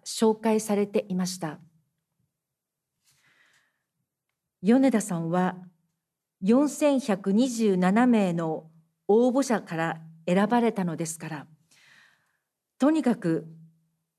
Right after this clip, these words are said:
完璧な人だったのだろうと思っていたのですが、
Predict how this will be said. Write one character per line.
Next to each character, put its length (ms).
完 280
璧 240
な 100
人 200
だ 80
っ 120
た 120
の 100
だ 160
ろ 140
う 160
と 400
思 160
っ 40
て 220
い 160
た 140
の 80
で 100
す 160
が、 220